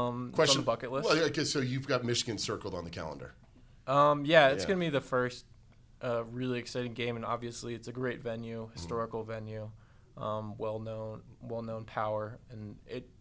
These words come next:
Speaker 1: actually is kind of a toss-up match since Michigan kind of had its own sort of fair to middling season last year.
Speaker 2: Mm-hmm.
Speaker 1: So it'll be interesting to see, you know, ha-,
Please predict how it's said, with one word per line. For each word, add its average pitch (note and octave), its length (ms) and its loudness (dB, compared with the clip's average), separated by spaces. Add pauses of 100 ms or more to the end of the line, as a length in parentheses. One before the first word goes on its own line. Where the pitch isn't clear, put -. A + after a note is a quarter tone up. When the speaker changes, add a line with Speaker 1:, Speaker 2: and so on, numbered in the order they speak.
(240)
Speaker 1:
actually C#3 360 -2
is B2+ 100 -6
kind C#3+ 200 -2
of C3 60 0
a B2 40 -2
toss-up C3+ 540 -4
match B2 380 -6
since A#2 240 -12
Michigan B2+ 480 -6
kind B2 160 -4
of A2 80 -6
had A#2 200 -4
its A2 140 -10
own A#2+ 400 -6 (500)
sort A#2 160 -6
of A2 60 -8
fair A2 300 -2
to A2+ 100 -8
middling A2+ 440 -6
season A2+ 380 -10
last A2 360 -8
year. A#2+ 120 -8
Speaker 2:
Mm-hmm. F#2 160 -6
Speaker 1:
So A2 240 -4 (560)
it'll B2 160 -4
be A#2 160 -6
interesting A#2 440 -8
to A2 80 -6
see, A2+ 440 -6 (340)
you B2 80 -10
know, A2 300 -6 (100)
ha-, C3+ 100 -8